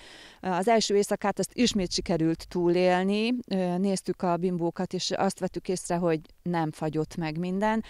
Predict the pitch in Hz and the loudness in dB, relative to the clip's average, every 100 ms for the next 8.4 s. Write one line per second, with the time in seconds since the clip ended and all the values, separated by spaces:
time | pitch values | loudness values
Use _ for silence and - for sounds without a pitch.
0 | - - 208 196 220 196 196 196 190 180 | -12 -2 0 2 2 2 0 0 0 0
1 | 180 208 170 - 180 156 151 147 160 160 | 0 0 0 0 -2 0 0 -2 -2 -4
2 | 160 - 160 156 160 - 170 165 175 180 | -6 -6 -4 0 0 -2 -4 -4 -2 -2
3 | 170 170 - - 180 - 196 196 - - | -2 -4 -6 -4 -4 -4 -4 -4 -6 -20
4 | - - 190 208 202 202 - 190 185 180 | -16 -6 -2 2 2 2 0 0 2 2
5 | 180 185 196 185 190 185 185 - 170 143 | 2 2 0 0 0 0 -2 -2 -4 -2
6 | 147 151 160 165 160 156 165 165 160 156 | -2 0 -2 0 0 -2 -4 -4 -2 -2
7 | 147 143 - 147 147 139 143 151 143 175 | -4 -6 -6 -6 -4 -4 -6 -8 -6 -6
8 | 151 151 156 156 | -6 -6 -8 -8